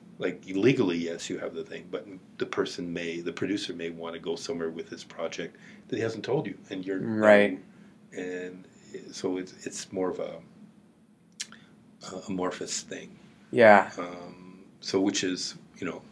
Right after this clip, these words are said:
Speaker 1: the, the first, uh, warning, or the second, or the
Speaker 2: <laughs>
Speaker 1: third,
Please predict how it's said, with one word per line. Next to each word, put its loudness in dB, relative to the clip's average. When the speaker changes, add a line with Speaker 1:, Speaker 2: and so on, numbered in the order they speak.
Speaker 1:
the, -4
the -8
first, -4
uh, -6
warning, -8
or -8
the -10
second, -8
or -10
the -10
Speaker 2:
<laughs> -
Speaker 1:
third, 0